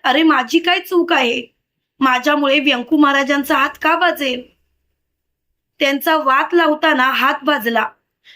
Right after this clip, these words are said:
त्यांनी जरा जपून वात लावायला पाहिजे होती." तेव्हा लगेच गोपाळ म्हणतोय, "गप्पा बस, तुझ्यामुळे माझ्या बाबांचा हात भाजलाय, तू जबाबदार आहेस याला. तुला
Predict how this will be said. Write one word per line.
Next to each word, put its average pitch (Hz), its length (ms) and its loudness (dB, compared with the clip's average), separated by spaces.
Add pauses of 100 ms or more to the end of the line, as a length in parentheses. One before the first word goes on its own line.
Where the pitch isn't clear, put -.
त्यांनी 277 260 2
जरा 277 300 2
जपून 302 360 0
वात 339 260 0
लावायला 294 340 2
पाहिजे 262 360 -2
होती." 247 380 -4 (1400)
तेव्हा 254 180 2
लगेच 262 420 -2
गोपाळ 247 340 0
म्हणतोय, 269 400 0
"गप्पा 320 360 -4
बस, 320 360 -4 (720)
तुझ्यामुळे 311 560 4
माझ्या 285 340 0
बाबांचा 269 460 -2
हात 254 280 -2
भाजलाय, 240 440 -2 (960)
तू 359 120 6
जबाबदार 330 520 0
आहेस 339 320 0
याला. 262 300 2 (1080)
तुला 277 220 2